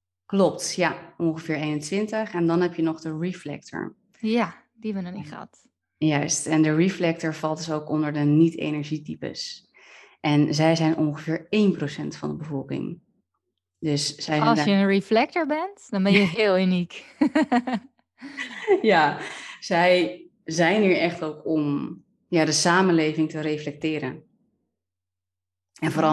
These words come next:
Speaker 2: Ja.
Speaker 1: nu ook in deze periode hebben we een reflector daarin zo nodig, omdat zij dus kunnen reflecteren van, "Hey, wat gebeurt er eigenlijk allemaal?"
Speaker 2: Ja, heb je wel
Speaker 1: En
Speaker 2: eens, eh, iemand, eh, gehad die een reflector is?
Speaker 1: Ja.
Speaker 2: Die readingen had gegeven? Ja?
Speaker 1: Ja.
Speaker 2: Eh, was het ook heel anders?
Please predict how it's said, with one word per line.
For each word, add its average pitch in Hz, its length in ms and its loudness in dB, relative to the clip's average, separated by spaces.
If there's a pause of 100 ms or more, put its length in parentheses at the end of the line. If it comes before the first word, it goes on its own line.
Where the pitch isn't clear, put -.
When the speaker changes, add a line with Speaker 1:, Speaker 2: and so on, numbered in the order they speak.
Speaker 2:
Ja. 156 60 6
Speaker 1:
nu 160 120 8
ook 156 120 0
in 147 80 0
deze 147 260 -2
periode 151 500 -2
hebben 147 300 -4
we 147 60 -2
een 147 120 -2
reflector 151 440 -6
daarin 143 400 0
zo 156 280 -2
nodig, 151 580 0
omdat 160 260 -6
zij 160 120 -4
dus 147 140 -8
kunnen 156 220 0
reflecteren 151 720 -2
van, 151 280 -4
"Hey, 151 240 -4
wat 147 140 -8
gebeurt 147 380 -2
er 156 60 -4
eigenlijk 147 420 -6
allemaal?" 143 520 -6 (380)
Speaker 2:
Ja, 208 300 -6 (120)
heb 240 160 -8
je 302 100 -14
wel 269 100 -4
Speaker 1:
En 214 60 -2
Speaker 2:
eens, 151 180 -4
eh, 202 180 -4
iemand, 214 360 -6
eh, 196 80 -10
gehad 208 260 -14
die 185 120 -10
een 180 100 -10
reflector - 560 -16
is? - 220 -20 (400)
Speaker 1:
Ja. 160 480 2
Speaker 2:
Die - 120 -20
readingen 190 260 -12
had 190 120 -12
gegeven? 247 380 -12
Ja? 330 280 -4 (360)
Speaker 1:
Ja. 175 400 -2
Speaker 2:
Eh, 233 180 -14
was 240 140 -4
het - 140 -10
ook 247 100 -8
heel 233 200 -4
anders? 208 600 -6